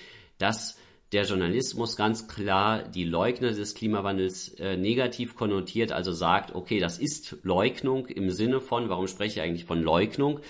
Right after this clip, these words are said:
Weil klar für jeden erkennbare und nachlesbare Fakten, ähm, abgestritten werden. Das meine ich mit Leugnung und deshalb spreche ich hier nicht von Skepsis,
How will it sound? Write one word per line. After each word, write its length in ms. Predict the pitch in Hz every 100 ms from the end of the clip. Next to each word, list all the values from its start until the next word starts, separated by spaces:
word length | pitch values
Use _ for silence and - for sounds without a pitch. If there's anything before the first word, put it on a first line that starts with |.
| - -
Weil 380 | - 85 101 123 - - - _ _ _ _ _
klar 560 | - 92 104 135 151 - -
für 140 | 110
jeden 540 | 101 117 127 131 123
erkennbare 680 | - 92 110 117 123 120 110
und 160 | 90 90
nachlesbare 840 | 92 92 107 107 - 92 92 90
Fakten, 680 | - 113 - - 131 131 127 - - - - -
ähm, 540 | 104 104 104 101 101 98 _ _ -
abgestritten 640 | 135 - - - 82 73 69
werden. 300 | 62 - - _ -
Das 320 | - - -
meine 240 | 90 92
ich 120 | 92
mit 320 | 90 80 - -
Leugnung 440 | 82 92 92 87
und 100 | 76
deshalb 300 | 87 101 92
spreche 320 | - 85 87
ich 100 | 92
hier 160 | 92 85
nicht 280 | 92 - -
von 180 | 87
Skepsis, 720 | 82 - 90 - - 127 127